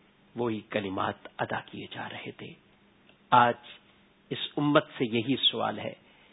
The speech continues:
کیا یہ وہی اس محبت کا جو نبی پاک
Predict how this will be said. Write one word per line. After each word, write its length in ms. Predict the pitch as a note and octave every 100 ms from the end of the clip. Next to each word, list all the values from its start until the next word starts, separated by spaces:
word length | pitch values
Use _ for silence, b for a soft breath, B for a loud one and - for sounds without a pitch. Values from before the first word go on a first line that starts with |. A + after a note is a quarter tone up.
| b _
کیا 120 | -
یہ 240 | B2+ A#2+ C3+ A#2
وہی 300 | C#3 D3+ C#3 - -
اس 80 | D3 -
محبت 560 | C3 A#2 B2 A#2 F3+ -
کا 160 | C3+ G#2+ - - b b b b -
جو 80 | C3
نبی 220 | D3 D#3
پاک 280 | D#3+ E3